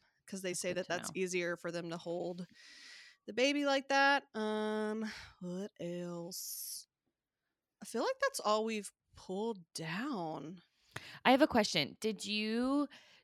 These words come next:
Speaker 2: just get rid of toys that Graydon didn't use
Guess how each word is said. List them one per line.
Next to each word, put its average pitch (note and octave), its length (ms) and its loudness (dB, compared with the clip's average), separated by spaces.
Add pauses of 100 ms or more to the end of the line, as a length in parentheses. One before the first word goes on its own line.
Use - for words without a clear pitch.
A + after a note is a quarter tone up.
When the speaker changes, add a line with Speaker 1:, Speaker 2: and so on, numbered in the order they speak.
Speaker 2:
just - 340 6
get D#3 200 10
rid E3 300 10
of E3 160 8
toys D#3+ 520 8
that D#3+ 280 8
Graydon D#3 400 6
didn't D#3+ 280 4
use E3+ 800 8